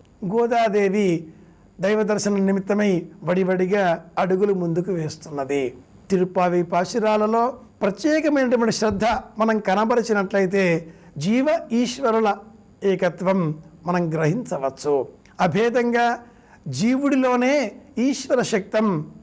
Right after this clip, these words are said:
అలాగే ఈశ్వర చైతన్యంలోనే జీవుడు అంతర్భాగం అనేటటువంటి జ్ఞానం మనకు తిరుప్పావై పాశురాలను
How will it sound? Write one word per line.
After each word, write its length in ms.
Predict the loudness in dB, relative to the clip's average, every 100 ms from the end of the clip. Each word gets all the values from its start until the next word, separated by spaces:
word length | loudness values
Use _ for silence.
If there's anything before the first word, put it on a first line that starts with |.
| -20 -6 0
అలాగే 540 | 2 2 2 0 -2 -10 -4
ఈశ్వర 500 | 0 0 0 0 0 0
చైతన్యంలోనే 1080 | -2 0 0 2 2 2 2 2 2 2 -2 -12 -12
జీవుడు 420 | -2 2 2 2 0
అంతర్భాగం 840 | -4 0 -2 0 0 2 2 0 -4 -12 -4
అనేటటువంటి 680 | -2 0 0 -4 -2 -4 -4
జ్ఞానం 600 | -2 0 2 2 2 -2 -6 -20 -6
మనకు 400 | -2 0 -2 -6 -2
తిరుప్పావై 540 | -2 -2 0 0 2 0
పాశురాలను 800 | 0 -2 0 0 0 0 -2